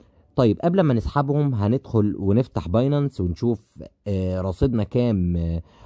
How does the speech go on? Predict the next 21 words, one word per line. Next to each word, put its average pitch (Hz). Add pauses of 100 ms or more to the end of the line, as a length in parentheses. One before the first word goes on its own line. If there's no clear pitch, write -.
على 95
باينانس 98
من 90
عملة 95 (120)
بيتكوين 110
كاش، 139
وبعدين 95 (200)
نبدأ 101 (100)
نسحب. 110 (2750)
آه، 147
فتحنا 165
باينانس 127
دلوقتي، 104
آه، 90
يا 90
شباب. 120
دي 127
طبعا، 107
آه، 90
يعني 87 (100)
دي، 107